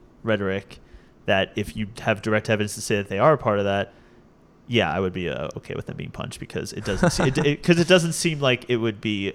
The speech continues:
Speaker 1: um, good to let them be,
Speaker 2: Yeah.
Speaker 1: because
Speaker 2: Yeah. I, I just, I don't, I, you know, I, I don't think that should be the main, uh, tactic,
Speaker 1: No, no,
Speaker 2: but,
Speaker 1: of course not.
Speaker 2: but
Speaker 1: No.
Speaker 2: yeah, but, but,
Speaker 1: No.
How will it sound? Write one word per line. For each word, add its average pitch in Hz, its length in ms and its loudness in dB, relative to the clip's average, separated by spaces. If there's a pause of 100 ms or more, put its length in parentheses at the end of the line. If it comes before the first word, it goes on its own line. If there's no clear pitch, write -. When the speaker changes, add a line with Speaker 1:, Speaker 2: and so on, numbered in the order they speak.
Speaker 1:
um, 92 420 -6
good 101 200 -2
to 87 100 -8
let 90 200 -8
them 90 100 -10
be, 90 180 -6
Speaker 2:
Yeah. 85 60 -6
Speaker 1:
because 85 600 -6 (460)
Speaker 2:
Yeah. - 100 0 (200)
I, 170 160 12
I 185 140 12
just, 185 180 6
I 170 140 12
don't, 151 360 10
I, 139 100 6
you 139 120 4
know, 107 140 4
I, 117 200 4
I 110 120 2
don't 113 240 0
think 120 160 0
that 107 100 2
should 110 160 -2
be 110 80 0
the 107 80 -2
main, 98 380 -2 (520)
uh, 90 220 0
tactic, 127 220 8
Speaker 1:
No, 123 180 8
no, 87 80 -4
Speaker 2:
but, 131 220 6
Speaker 1:
of - 20 -12
course - 300 6
not. - 120 -8
Speaker 2:
but 160 100 10
Speaker 1:
No. 156 80 10
Speaker 2:
yeah, - 120 4 (200)
but, 123 280 8
but, 135 80 8
Speaker 1:
No. - 140 0